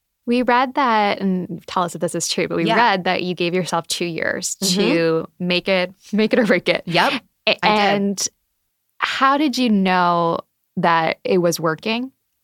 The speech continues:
Speaker 1: And were there moments where you're like, "Uh, this might have been a colossal mistake"?
Speaker 2: I think at that point, so first of all, two years, yes, that is, that is the case. Now, was it,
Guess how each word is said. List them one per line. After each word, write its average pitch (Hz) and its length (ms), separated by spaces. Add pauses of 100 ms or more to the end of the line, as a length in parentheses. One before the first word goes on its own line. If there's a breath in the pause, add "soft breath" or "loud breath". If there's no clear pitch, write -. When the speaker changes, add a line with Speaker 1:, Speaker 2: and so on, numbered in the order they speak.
(140)
Speaker 1:
And 180 440
were 180 280
there 196 140
moments 165 560
where 170 80
you're 165 120
like, 160 180 (180)
"Uh, 175 200
this 202 260
might 170 120
have 160 80
been 156 120
a 160 180 (160)
colossal 151 540
mistake"? - 520 (480)
Speaker 2:
I 233 120
think 247 460
at 339 180
that 175 220
point, - 300
so 202 140
first 220 260
of 220 80
all, 208 160
two 190 200
years, 151 340
yes, - 380 (120)
that 165 160
is, 185 260 (160)
that 175 160
is 208 100
the 214 80
case. - 340
Now, 165 260 (300 loud breath)
was 196 220
it, 226 260